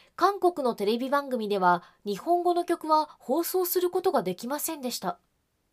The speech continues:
海賊版は出回っており、日本の歌謡曲は広く聴かれていたという実態はあるにしても、放送となるとそのハードルは高く、日本のアーティストが出るということはありませんでした。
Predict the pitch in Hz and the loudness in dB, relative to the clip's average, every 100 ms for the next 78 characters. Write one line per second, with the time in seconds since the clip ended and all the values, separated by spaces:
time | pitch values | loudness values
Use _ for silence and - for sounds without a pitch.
0 | _ _ _ _ _ - - 277 349 370 | _ _ _ _ _ -16 -2 0 2 2
1 | 359 349 349 349 311 294 311 320 320 320 | 6 8 8 8 6 4 2 0 -2 -4
2 | 311 233 220 - _ - 208 202 359 370 | -2 -2 -6 -10 _ -8 -8 -2 -2 0
3 | 381 370 381 381 349 - 226 196 196 _ | 0 0 2 2 0 0 4 4 2 _
4 | - 370 359 269 - - 277 302 320 330 | 2 4 2 -4 -8 -2 0 0 -2 -2
5 | 302 254 220 190 180 - 262 277 285 285 | 0 0 2 2 0 -2 -2 0 2 0
6 | 247 226 - 208 185 180 - - - - | -2 -6 -6 -2 0 -2 -6 -20 -16 -4
7 | 247 262 330 330 330 311 269 190 180 180 | -4 -2 -2 -2 0 0 0 -2 -2 -6
8 | 220 226 240 247 247 240 240 254 247 208 | -8 -4 -4 -2 -2 -2 -4 -4 -2 0
9 | 190 185 - - - 208 - 370 359 381 | 0 -2 -16 -14 -6 -2 2 2 2 2
10 | 381 339 320 285 220 180 254 277 247 220 | 2 -2 -4 -2 0 2 2 2 0 0
11 | 220 208 190 151 175 202 254 302 277 247 | -4 -2 2 2 0 -2 -4 -6 -6 -8
12 | - 185 | -6 -8